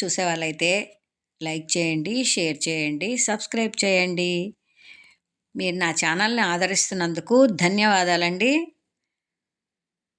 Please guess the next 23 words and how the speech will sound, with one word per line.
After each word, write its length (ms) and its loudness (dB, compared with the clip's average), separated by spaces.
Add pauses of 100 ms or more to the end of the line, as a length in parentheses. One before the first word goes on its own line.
ఇక 160 -6
కథ 340 2
మొదలెడదాము. 1000 0 (2000)
ఈజీ 400 -2
చైర్లో 380 2
కూర్చొని 560 -2
టీవీ 460 0
చూస్తున్నాడు 540 0
వెంకట్రావు. 580 -2 (640)
అతని 200 0
భార్య 420 2
శారదమ్మ 640 0
పక్కనే 500 0
కూర్చొని 560 -4
బియ్యంలో 580 -2
రాళ్ళు 360 0
ఏరుతుంది. 520 -4 (800)
గేటు 180 -4
దగ్గర 280 2
శబ్దం 400 0
కావడంతో 680 2
ముందుకు 380 -2
వంగి 300 -2